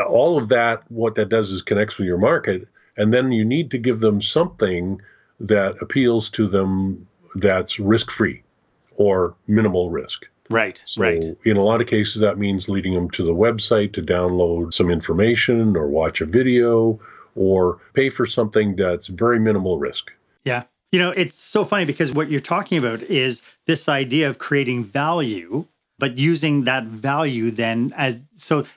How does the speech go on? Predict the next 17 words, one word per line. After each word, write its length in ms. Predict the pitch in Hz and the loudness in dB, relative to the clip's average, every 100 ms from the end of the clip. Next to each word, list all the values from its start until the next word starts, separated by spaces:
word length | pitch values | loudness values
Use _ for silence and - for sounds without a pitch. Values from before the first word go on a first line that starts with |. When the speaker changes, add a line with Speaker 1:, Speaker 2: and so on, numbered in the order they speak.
| - | -4
Speaker 2:
it 140 | 156 | 0
might 180 | 175 175 | 0 0
be 140 | 147 | -4
free, 720 | 120 - 226 285 165 120 131 _ _ - | -4 -6 -2 0 2 0 -4 _ _ -6
but 140 | 156 156 | -4 0
the 80 | |
actual 340 | 156 160 - 135 | -2 -2 -4 -4
payment 560 | - 151 165 113 101 | -2 -2 0 -2 -6
is 460 | - 147 120 117 - - - | -4 -2 0 -2 -6 -14 -6
that 160 | 135 | -4
you 160 | 135 135 | -2 -2
get 160 | 139 | -2
your 140 | 120 123 | -2 -4
brand 300 | 123 127 117 | -2 -2 -2
recognized, 640 | 120 - 120 123 123 110 | -4 -4 -6 -2 -2 -4
you 80 | 117 | -2
get, 240 | 120 120 | -4 -4